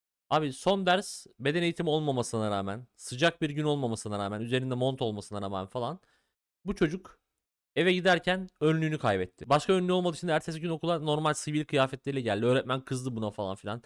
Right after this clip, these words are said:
"Önlüğün nerede?" dedi. "Önlüğümü kaybettim öğretmenim." dedi. "Biz sınıfça gülüyoruz falan. Ben bunu aşağılıyorum işte böyle." Hani tam hakaret de etmiyorum öğretmen bir şey demesin ama diye eziyorum da eziyorum yani. Çocuğu mahvettim ama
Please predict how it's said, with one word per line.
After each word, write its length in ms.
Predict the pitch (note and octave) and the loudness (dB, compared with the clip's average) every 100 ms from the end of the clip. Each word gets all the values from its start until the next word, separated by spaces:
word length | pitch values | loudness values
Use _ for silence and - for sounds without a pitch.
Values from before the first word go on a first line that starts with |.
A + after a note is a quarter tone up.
| _ | _
"Önlüğün 360 | C3 D3+ E3 E3 | -4 0 0 2
nerede?" 280 | C#3+ C3 C3 | 2 2 -2
dedi. 160 | D3 - _ | -6 -8 _
"Önlüğümü 400 | C3+ D#3+ E3 E3+ | 0 2 2 2
kaybettim 520 | D#3+ D3 C#3+ C#3 C3+ | 4 4 4 0 0
öğretmenim." 420 | C3 C3+ B2 B2+ | 2 2 0 -2
dedi. 180 | B2+ B2+ | -2 -4
"Biz 120 | B2+ | -4
sınıfça 380 | - - C3+ - | -6 -4 -4 -4
gülüyoruz 420 | A#2 A#2+ B2+ B2 | -4 0 0 0
falan. 300 | - B2+ A#2+ | 0 0 2
Ben 220 | A#2+ B2+ B2 | 2 2 0
bunu 200 | B2+ F2+ | -2 -2
aşağılıyorum 600 | A#2+ - B2 B2 A#2+ A#2+ | -2 -2 -2 -2 -4 -6
işte 280 | - A#2+ | -6 -4
böyle." 280 | A#2 A#2+ B2 - _ _ _ - | -2 -2 -4 -6 _ _ _ -10
Hani 140 | C3+ | -2
tam 160 | D3+ C#3 | 0 2
hakaret 460 | C#3+ D#3 D#3 - | 4 4 4 2
de 60 | C3+ | -2
etmiyorum 320 | B2 A2 A#2+ | 0 -2 0
öğretmen 380 | A#2+ A#2 G#2+ A#2+ | 2 2 -2 -6
bir 40 | |
şey 140 | A#2 A#2+ | -4 -4
demesin 260 | A2+ - | -4 -8
ama 200 | E3+ E3+ | -6 -4
diye 120 | D3+ C#3 A2+ | -2 -2 2
eziyorum 480 | E3 E3 D#3+ B2+ | 2 4 2 2
da 40 | E3+ | 0
eziyorum 420 | D3+ D3 C3+ G2+ | 0 2 0 0
yani. 200 | G2+ G2 | -4 -4
Çocuğu 220 | B2 B2 | -6 -6
mahvettim 520 | C3+ C#3+ - A2 - | -2 -2 -2 -10 -10
ama 240 | E3+ D#3 | -8 -8